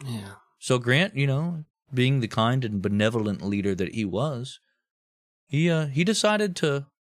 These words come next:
Speaker 2: let them launch the attack at five A M instead,
Speaker 1: <laughs>
Speaker 2: thirty minutes later
Speaker 1: That extra
Speaker 2: than
Speaker 1: thirty minutes
Speaker 2: originally planned.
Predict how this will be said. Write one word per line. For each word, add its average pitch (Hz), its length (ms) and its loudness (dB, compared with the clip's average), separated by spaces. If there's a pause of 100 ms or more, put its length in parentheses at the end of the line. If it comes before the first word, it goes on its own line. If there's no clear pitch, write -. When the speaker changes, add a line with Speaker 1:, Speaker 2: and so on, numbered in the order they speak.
(120)
Speaker 2:
let 139 160 0
them 131 140 0
launch 131 280 2
the 127 120 2
attack 131 300 0
at - 120 -6
five 185 420 -4
A 101 200 0
M 90 180 -2
instead, 90 560 -2
Speaker 1:
<laughs> - 20 -8
Speaker 2:
thirty 123 340 2
minutes 117 320 0
later 127 380 -2 (140)
Speaker 1:
That 135 360 2
extra 156 280 4
Speaker 2:
than 107 60 2
Speaker 1:
thirty 165 200 6
minutes 156 80 8 (140)
Speaker 2:
originally 95 120 4
planned. 101 560 0